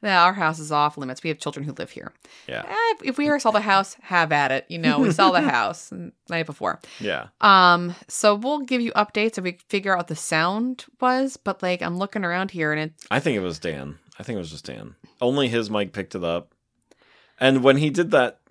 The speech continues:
Speaker 2: when he made the sound at the end, it, it sounded similar.
Speaker 1: Yeah, but see, his microphone that he has, it's, it's a specific one that he likes. It picks
Speaker 2: Yeah.
Speaker 1: up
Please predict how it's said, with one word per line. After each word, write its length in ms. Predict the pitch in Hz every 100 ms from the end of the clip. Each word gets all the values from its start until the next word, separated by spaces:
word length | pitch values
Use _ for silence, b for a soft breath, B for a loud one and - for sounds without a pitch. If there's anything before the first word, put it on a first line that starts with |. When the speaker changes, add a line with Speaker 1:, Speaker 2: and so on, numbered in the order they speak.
| -
Speaker 2:
when 160 | 120 113
he 200 | 127 160
made 240 | 143 110
the 80 | 104
sound 360 | - 101 87
at 120 | 90 82
the 160 | 92
end, 260 | 92 85 87
it, 160 | 95 -
it 160 | 123 95
sounded 440 | - 135 143 82
similar. 540 | - 92 80 64 67 - b b b
Speaker 1:
Yeah, 140 | 247
but 160 | 214 -
see, 240 | - 220
his 380 | 190 - 285 302
microphone 540 | 202 165 160 160 151
that 100 | 151
he 200 | 160 190
has, 400 | 175 165 156 170 -
it's, 300 | 160 - - -
it's 280 | 147 156 156
a 60 |
specific 420 | 151 160 - 160
one 120 | 160 156
that 60 |
he 100 | 151
likes. 280 | 147 151 - -
It 140 | 180
picks 260 | - 254 202
Speaker 2:
Yeah. 40 |
Speaker 1:
up 80 | 160